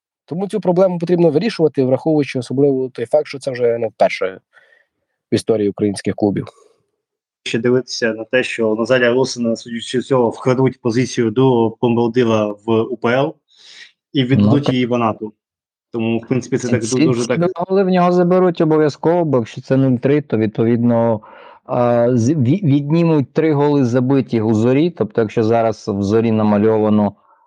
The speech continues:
Speaker 3: а, шістдесят чотири забиті м'ячі, то буде шістдесят один, як у Дніпро. І, відповідно, якщо зараз в них тридцять один пропущений, то буде тридцять чотири.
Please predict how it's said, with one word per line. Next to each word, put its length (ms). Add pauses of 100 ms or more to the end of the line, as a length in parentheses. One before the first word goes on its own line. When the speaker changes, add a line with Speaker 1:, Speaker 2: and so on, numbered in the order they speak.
(160)
Speaker 3:
а, 540
шістдесят 480
чотири 400
забиті 460
м'ячі, 360
то 140
буде 220
шістдесят 420
один, 340
як 200
у 60
Дніпро. 580 (380)
І, 100
відповідно, 520
якщо 220
зараз 340
в 20
них 120
тридцять 380
один 260
пропущений, 640
то 120
буде 220
тридцять 380
чотири. 540